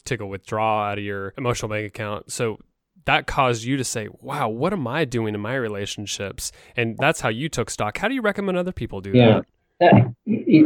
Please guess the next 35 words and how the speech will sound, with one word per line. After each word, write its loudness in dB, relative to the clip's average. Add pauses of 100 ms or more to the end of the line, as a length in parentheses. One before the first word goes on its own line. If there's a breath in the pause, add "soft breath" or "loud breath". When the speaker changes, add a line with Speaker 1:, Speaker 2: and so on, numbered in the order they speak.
Speaker 2:
right. 10
That 10
was 8
a 6
great 8
segue 6
I 8
didn't 6
mean 6
to 4
come 8
up 6
with. 6
But 6
Speaker 1:
<laughs> 0
Speaker 2:
the 10
whole 8
pr-, 8
the 10
whole 6
premise 6
of 6
the 8
book, 8 (160)
Get 6
Better, 10
fifteen 6
Proven 8
Practices -2
to -6
Build 8
Effective 2
Relationships 0
at -4
Work, 2